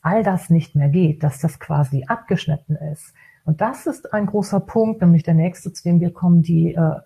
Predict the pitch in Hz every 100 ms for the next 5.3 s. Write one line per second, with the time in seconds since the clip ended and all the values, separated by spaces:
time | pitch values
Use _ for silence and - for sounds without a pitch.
0 | _ - 190 - - 247 - - 262 190
1 | 156 - - _ 185 175 - - 156 156
2 | 196 190 170 - 202 196 196 185 - 196
3 | 196 185 156 - - _ 175 170 170 170
4 | - 311 370 240 - - 202 185 - 139
5 | 131 -